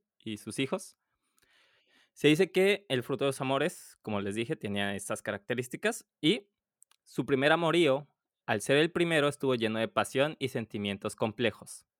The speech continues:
provocando que sus primeros hijos tuvieran también una conexión muy fuerte con sus sentimientos, por lo que traerían al mundo con ellos las bellas artes,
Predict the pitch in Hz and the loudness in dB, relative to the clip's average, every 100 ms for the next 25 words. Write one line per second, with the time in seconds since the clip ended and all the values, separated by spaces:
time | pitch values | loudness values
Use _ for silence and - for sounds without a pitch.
0 | _ _ _ _ _ - 151 160 - 135 | _ _ _ _ _ -2 2 2 4 2
1 | 143 - 160 151 - 151 123 135 147 123 | 2 -2 -4 -4 -4 0 2 2 2 0
2 | 143 - - 117 113 135 131 113 110 120 | -2 -6 -4 -2 0 0 -2 0 0 -2
3 | 135 135 170 156 - 123 117 120 127 - | -4 -4 -4 -6 -4 -4 -2 -2 -2 0
4 | 113 127 113 117 156 139 131 156 143 113 | 0 0 -4 -4 -4 -4 -4 -4 -2 -4
5 | 143 175 - _ - 117 117 - 107 113 | -4 -8 -10 _ -4 -2 -2 -4 -2 2
6 | 113 123 147 135 127 139 123 113 123 139 | 2 2 0 -2 -4 -4 -4 -2 -2 -4
7 | - 113 101 107 101 101 120 110 - - | -10 -4 -4 0 -2 2 0 0 -6 -20
8 | - | -20